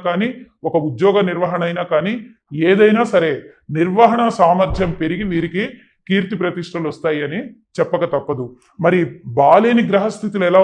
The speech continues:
ఉన్నాయండి అంటే, కుంభరాశి వారు బాలేని వాటి గురించి వదిలేయండి.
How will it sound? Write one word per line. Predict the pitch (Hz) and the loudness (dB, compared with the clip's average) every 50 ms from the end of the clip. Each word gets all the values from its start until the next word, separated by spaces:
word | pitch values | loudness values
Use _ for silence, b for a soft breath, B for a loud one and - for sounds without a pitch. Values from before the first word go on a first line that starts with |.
| 190 | 4
ఉన్నాయండి | 190 185 185 180 175 170 170 160 175 180 160 135 B B B B B - | 2 -2 -2 -4 -4 -6 -6 -6 -4 -4 -4 -6 B B B B B -8
అంటే, | 156 165 202 202 - 170 | -2 -2 -2 -2 -2 -2
కుంభరాశి | 175 180 196 226 220 214 202 202 - 190 180 | -2 2 2 4 4 4 4 2 0 -2 -2
వారు | 180 180 175 147 160 | 0 0 0 0 2
బాలేని | 165 170 190 220 233 233 226 | 2 4 4 2 2 2 2
వాటి | 208 180 170 175 | 0 0 0 -2
గురించి | 175 185 190 180 220 208 185 | -2 -2 -2 -4 -2 -2 -2
వదిలేయండి. | 170 165 165 151 135 117 117 117 | 0 0 0 -2 -2 -4 -8 -12